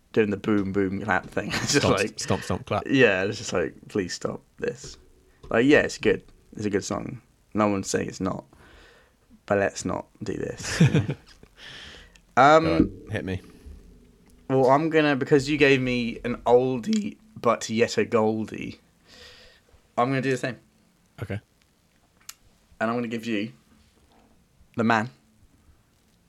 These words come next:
Speaker 1: The man. David Bowie.
Speaker 2: Oh, the man himself.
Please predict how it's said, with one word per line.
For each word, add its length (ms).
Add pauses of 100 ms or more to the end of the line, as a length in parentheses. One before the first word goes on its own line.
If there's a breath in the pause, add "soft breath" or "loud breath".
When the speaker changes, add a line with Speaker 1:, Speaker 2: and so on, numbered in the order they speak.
(120)
Speaker 1:
The 280 (960)
man. 460 (880 loud breath)
David 280
Bowie. 400 (460)
Speaker 2:
Oh, 160
the 80
man 180
himself. 600